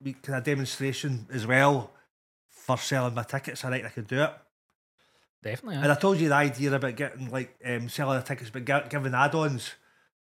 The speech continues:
Speaker 2: Aye, aye, you mentioned that. I can't, I don't remember if it was on the podcast or just
Speaker 1: Aye,
Speaker 2: talking to
Speaker 1: aye,
Speaker 2: me,
Speaker 1: aye.
Speaker 2: but
Speaker 1: So basically what happens is a lot of, like, if you watch, like, webinars and shit, they're trying to sell courses and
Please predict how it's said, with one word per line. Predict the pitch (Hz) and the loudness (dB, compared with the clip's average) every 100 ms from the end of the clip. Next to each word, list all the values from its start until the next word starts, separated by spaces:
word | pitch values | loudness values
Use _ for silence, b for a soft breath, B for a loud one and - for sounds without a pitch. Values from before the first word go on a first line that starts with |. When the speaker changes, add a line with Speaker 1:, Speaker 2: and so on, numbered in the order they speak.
| _ _ _ _ _ | _ _ _ _ _
Speaker 2:
Aye, | 170 160 147 | 6 8 4
aye, | |
you | 135 | 2
mentioned | 139 147 143 | -2 -4 -2
that. | 135 - | -2 2
I | |
can't, | 165 147 | 2 2
I | |
don't | 139 147 | -4 -6
remember | 110 113 | -6 -6
if | 123 - | -6 -6
it | |
was | 110 | -4
on | 117 117 | -2 -2
the | |
podcast | 110 117 139 127 - | -2 -2 -2 -4 -6
or | 120 | -12
just | - 139 | -2 2
Speaker 1:
Aye, | 143 143 | 4 6
Speaker 2:
talking | 131 131 | 4 4
to | 147 | 4
Speaker 1:
aye, | 139 | 6
Speaker 2:
me, | |
Speaker 1:
aye. | 143 147 | 4 4
Speaker 2:
but | |
Speaker 1:
So | - | 4
basically | 147 202 - 190 | 6 4 4 2
what | 185 160 | 2 4
happens | 165 160 165 | 4 4 2
is | 160 | 4
a | |
lot | 160 185 180 147 139 127 | 6 6 6 6 4 0
of, | |
like, | 139 131 | -4 -2
if | 131 | -6
you | 147 | -2
watch, | 165 151 - | -2 -2 -4
like, | 156 117 | -6 0
webinars | 135 139 151 151 151 143 | 2 4 6 6 4 0
and | 131 | -4
shit, | 147 131 | -4 -4
they're | 139 | -8
trying | - 135 | -4 -4
to | 123 | -4
sell | 139 123 | -4 -4
courses | - 147 139 - 143 123 | -4 -4 -2 0 0 2
and | 120 104 | 0 0